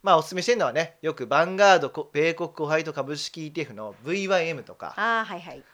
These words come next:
Speaker 1: はい、バンガード米国増配株式イーティーエフ、ブイアイジーとか。
Speaker 2: はい。
Speaker 1: はい。こういったところはね、まあ、そういう高配当株に投資するとか、
Speaker 2: うん。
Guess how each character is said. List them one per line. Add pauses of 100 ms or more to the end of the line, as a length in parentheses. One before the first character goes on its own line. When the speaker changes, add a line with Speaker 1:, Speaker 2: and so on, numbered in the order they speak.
Speaker 1:
は
い、
バ
ン
ガ
ー
ド
米
国
増
配
株
式
イ
ー
テ
ィ
ー
エ
フ、
ブ
イ
ア
イ
ジ
ー
と
か。
Speaker 2:
は
い。 (300)
Speaker 1:
は
い。
こ
う
い
っ
た
と
こ
ろ
は
ね、 (140)
ま
あ、
そ
う
い
う
高
配
当
株
に
投
資
す
る
と
か、
Speaker 2:
う
ん。